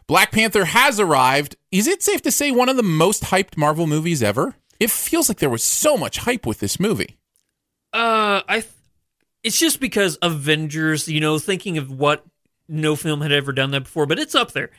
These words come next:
Speaker 2: It really
Speaker 1: Definitely
Speaker 2: is up
Speaker 1: a
Speaker 2: there.
Speaker 1: lot of hype coming into it. So,
Speaker 2: But I think the Avengers films on hype level are
Speaker 1: Are more?
Speaker 2: are more.
Speaker 1: Yeah,
Speaker 2: Like,
Speaker 1: you're probably right. You're
Speaker 2: but
Speaker 1: probably
Speaker 2: don't
Speaker 1: right.
Speaker 2: get me wrong. I'm not trying to undersell the hype that was going into this movie in particular.
Speaker 1: So we're gonna take a look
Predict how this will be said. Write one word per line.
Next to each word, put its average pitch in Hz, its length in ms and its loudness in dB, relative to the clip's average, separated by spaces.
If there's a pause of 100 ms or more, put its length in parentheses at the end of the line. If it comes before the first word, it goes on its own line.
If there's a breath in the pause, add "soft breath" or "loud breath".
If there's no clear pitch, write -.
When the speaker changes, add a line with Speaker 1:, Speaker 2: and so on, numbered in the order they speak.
(180 soft breath)
Speaker 2:
It 180 100 0
really 277 140 0
Speaker 1:
Definitely 240 160 6
Speaker 2:
is 170 60 0
up 185 140 4
Speaker 1:
a 151 40 2
Speaker 2:
there. 143 80 2
Speaker 1:
lot 143 160 4
of 139 80 -2
hype 139 180 0
coming 131 280 -2
into 120 340 0
it. 117 160 -2
So, 117 400 0
Speaker 2:
But 220 80 2
I 233 60 2
think 277 220 -4
the 208 120 0
Avengers 151 420 -2
films 147 460 -6
on 143 140 -4
hype 156 360 -2
level 131 460 -6 (340)
are 151 380 2
Speaker 1:
Are 123 140 6
more? 120 340 2
Speaker 2:
are 156 160 4
more. 135 540 -4
Speaker 1:
Yeah, 214 100 6
Speaker 2:
Like, 208 80 6
Speaker 1:
you're 214 100 0
probably 92 440 0
right. 76 180 -6 (180)
You're 151 80 -10
Speaker 2:
but 165 200 4
Speaker 1:
probably 202 120 -2
Speaker 2:
don't 202 160 4
Speaker 1:
right. 165 60 -2
Speaker 2:
get 220 100 2
me 180 120 -2
wrong. 156 360 2
I'm 147 140 -2
not 160 180 0
trying 160 220 0
to 147 160 0
undersell 135 400 -2
the 139 100 -4
hype 135 280 -2
that 127 160 -6
was 135 120 -4
going 135 380 -4
into 135 380 -4
this 135 400 -2
movie 123 280 -8
in 123 100 -14
particular. - 680 -10
Speaker 1:
So 190 240 4
we're 208 120 4
gonna 302 140 2
take 226 180 0
a 190 40 4
look 175 260 0